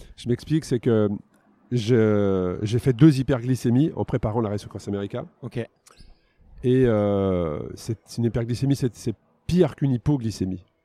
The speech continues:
Speaker 1: Une hypoglycémie, c'est quand tu manques de sucre, et une hyperglycémie, c'est quand tu as trop de sucre dans le corps. Et, et j'avais, et ces, ces deux, ces deux, euh, ces deux échecs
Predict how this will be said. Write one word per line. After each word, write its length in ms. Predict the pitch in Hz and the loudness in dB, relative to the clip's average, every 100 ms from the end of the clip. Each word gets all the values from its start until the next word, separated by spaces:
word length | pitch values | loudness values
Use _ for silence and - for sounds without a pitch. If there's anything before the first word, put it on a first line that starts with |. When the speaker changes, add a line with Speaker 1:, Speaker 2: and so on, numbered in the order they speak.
| _ - | _ -2
Speaker 1:
Une 100 | 123 | 0
hypoglycémie, 560 | 127 139 127 120 135 143 | 2 2 2 2 2 2
c'est 100 | 123 | 0
quand 140 | 113 | -2
tu 100 | 123 | 2
manques 220 | 120 131 | 2 4
de 100 | 113 | 2
sucre, 340 | - 185 - - _ _ - | 0 -4 -6 -18 _ _ -2
et 60 | |
une 120 | 110 120 | 2 2
hyperglycémie, 680 | 117 151 120 127 120 143 | 4 2 2 -2 2 2
c'est 160 | 180 120 | 2 -2
quand 140 | 117 | -4
tu 100 | 110 | -4
as 60 | 107 | -4
trop 260 | - - 165 | -4 0 0
de 60 | |
sucre 240 | - 160 123 | 0 -2 0
dans 100 | 117 | 0
le 60 | |
corps. 320 | - 92 92 _ _ _ _ _ _ _ | 0 -4 -6 _ _ _ _ _ _ _
Et, 440 | 127 135 127 123 - 127 | 2 4 6 4 2 0
et 60 | |
j'avais, 240 | 120 117 113 _ _ _ _ _ | 2 0 -2 _ _ _ _ _
et 80 | 131 | -6
ces, 180 | - 127 110 113 | -2 -6 -6 -12
ces 200 | - 117 | -8 0
deux, 400 | 135 127 117 110 | 2 2 2 0
ces 160 | 117 | -4
deux, 300 | 104 147 147 | 2 6 6
euh, 240 | 123 107 98 101 | 6 4 0 -2
ces 140 | 120 | -2
deux 180 | 120 120 | 0 2
échecs 460 | 120 160 170 - | 0 0 -2 -6